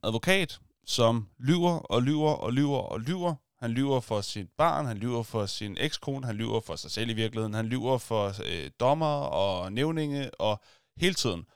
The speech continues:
for at gøre sit liv nemmere og for at vinde og for at, øh, ja, ikke at tage ansvar for egen adfærd og så videre. Han lyver, lyver, lyver, og det bliver hans søn rigtig træt af, så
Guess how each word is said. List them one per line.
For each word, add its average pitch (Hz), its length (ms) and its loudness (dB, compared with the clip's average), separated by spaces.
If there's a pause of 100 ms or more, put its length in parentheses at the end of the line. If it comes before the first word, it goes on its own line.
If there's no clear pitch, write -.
(180)
for 135 160 6
at 123 60 4
gøre 123 120 2
sit 120 220 -4
liv 113 160 -2
nemmere 160 340 0
og 139 100 2
for 120 160 4
at 113 60 0
vinde 117 360 -2
og 107 300 4 (300)
for 117 300 6 (100)
at, 107 300 8
øh, 90 440 -2 (140)
ja, 95 180 2 (280)
ikke 113 220 -2
at 110 60 -2
tage 104 140 0
ansvar 104 240 0
for - 120 -2
egen 90 280 -4
adfærd - 300 -6
og - 60 -6
så - 80 -10
videre. - 160 -10 (920)
Han 160 80 4
lyver, 202 200 4
lyver, 180 200 4
lyver, 190 200 2 (420)
og 131 140 -2
det 165 100 -2
bliver 147 140 2
hans 143 140 0
søn 135 240 0
rigtig 113 200 -4
træt 190 240 2
af, 170 140 -2 (480)
så - 380 2